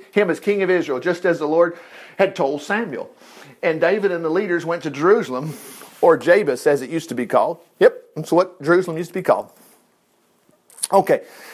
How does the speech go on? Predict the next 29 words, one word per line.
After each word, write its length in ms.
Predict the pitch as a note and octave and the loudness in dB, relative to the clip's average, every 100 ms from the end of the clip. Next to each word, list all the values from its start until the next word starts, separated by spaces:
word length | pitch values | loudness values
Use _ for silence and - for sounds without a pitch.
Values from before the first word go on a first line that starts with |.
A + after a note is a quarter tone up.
| - - - | -20 -6 4
Oh, 460 | F#3+ F#3 F3 D#3 C#3+ | 8 8 6 4 2
let's 220 | D3+ - | 0 -2
see. 360 | E3 C#3+ A2+ - - - | -2 -2 -2 -10 -20 0
"Where 140 | D#3+ E3+ | 4 4
the 100 | D3+ | 4
Jebusites, 760 | G#3+ G3+ F3 D3 C3 A2+ - | 4 4 2 4 2 2 -6
the 120 | - C3 | -4 2
original 380 | D#3 F3+ D3+ | 2 2 -2
inhabitants 460 | C3 D#3 D3+ C3+ - | 2 4 4 -2 -4
of 80 | B2+ | 0
the 80 | B2+ | 0
land, 280 | C3 B2 | 0 -2
lived. 340 | A#2 A2+ F2 - - | -2 -2 -4 -10 -2
But 140 | F#3+ F#3+ | 2 2
the 80 | |
people 320 | - C4 C4+ G#3+ | 2 0 4 2
of 100 | D3+ | 4
Jabus 400 | G3+ A#3+ F#3 E3 | 4 4 2 -4
refused 680 | D3+ F#3 C4+ E4+ D4+ - | -2 2 4 4 2 2
to 80 | E3+ | 0
let 180 | D#3+ E3+ | 0 -2
them 120 | D#3+ | -4
in 100 | E3 | -2
the 80 | C3 | -4
city." 380 | - A3+ E3+ - - _ | 6 6 6 0 -20 _
Look 180 | - C#3 | 0 2
what 140 | D#3 C#3+ | 2 4
David 300 | G3+ E3 B2+ | 2 2 -2
did. 200 | G#2+ | -6